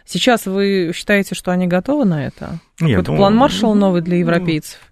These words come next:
Speaker 2: план
Speaker 1: Для
Speaker 2: Мар-,
Speaker 1: Украины?
Speaker 2: план Маршалла не для европейцев был.
Speaker 1: Ну, для себя, понятно.
Speaker 2: Для себя. Они таким образом решили проблему, э, послевоенного пере-,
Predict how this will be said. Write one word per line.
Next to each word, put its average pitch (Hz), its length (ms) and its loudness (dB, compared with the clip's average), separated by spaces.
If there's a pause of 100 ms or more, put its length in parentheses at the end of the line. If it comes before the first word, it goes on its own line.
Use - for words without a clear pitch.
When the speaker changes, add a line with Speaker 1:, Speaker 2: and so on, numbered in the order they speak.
(100)
Speaker 2:
план 175 220 4
Speaker 1:
Для 190 140 8
Speaker 2:
Мар-, 202 100 6
Speaker 1:
Украины? 185 640 0
Speaker 2:
план 160 160 2
Маршалла 185 400 2
не 170 180 2
для 160 140 0
европейцев 156 580 -4
был. 104 180 -12 (460)
Speaker 1:
Ну, 285 160 4
для 226 120 4
себя, 269 340 4
понятно. 220 360 4
Speaker 2:
Для 151 240 0
себя. 110 180 6
Они 208 220 6
таким 208 300 2
образом 175 340 2
решили 175 280 0
проблему, 143 1600 0
э, 117 40 -4
послевоенного 139 580 0
пере-, 120 300 -4